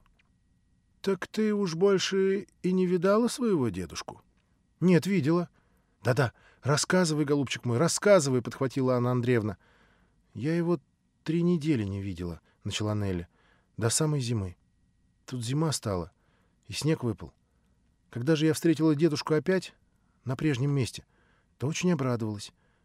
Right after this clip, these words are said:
потому что мамаша тосковала, что он не ходит. Я как увидела его, нарочно побежала на другую сторону улицы, чтобы он видел, что я бегу от него.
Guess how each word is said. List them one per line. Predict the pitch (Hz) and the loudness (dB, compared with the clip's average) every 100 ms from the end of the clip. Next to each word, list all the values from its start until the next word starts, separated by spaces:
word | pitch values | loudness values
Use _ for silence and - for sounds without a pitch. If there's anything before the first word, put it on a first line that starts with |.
| _ | _
потому | 85 123 | -6 -4
что | 127 131 | -2 0
мамаша | 139 156 127 | 0 0 -2
тосковала, | 117 120 - 139 156 117 | -6 -6 -2 2 2 2
что | 95 113 | -4 -6
он | 113 113 | -2 -2
не | |
ходит. | 120 135 101 76 _ _ _ _ _ _ _ _ _ | -2 -4 -6 -8 _ _ _ _ _ _ _ _ _
Я | 110 | -4
как | 127 - | -4 -4
увидела | 143 170 139 117 | 0 0 0 0
его, | 101 90 - _ _ _ _ | -2 -8 -16 _ _ _ _
нарочно | 104 139 147 120 | 0 2 0 -2
побежала | 113 110 120 151 123 | -4 -2 2 2 2
на | 120 | 0
другую | 117 117 127 | -2 -2 -2
сторону | 117 139 123 123 147 | -2 0 0 2 2
улицы, | 147 104 98 | 0 -2 -6
чтобы | - 101 | -8 -2
он | 113 | -2
видел, | 117 147 104 - - - _ | 0 0 -2 -6 -12 -20 _
что | - 113 | -8 -2
я | 117 | 0
бегу | 110 131 147 | 0 2 2
от | 113 | 2
него. | 131 131 107 | 0 0 -2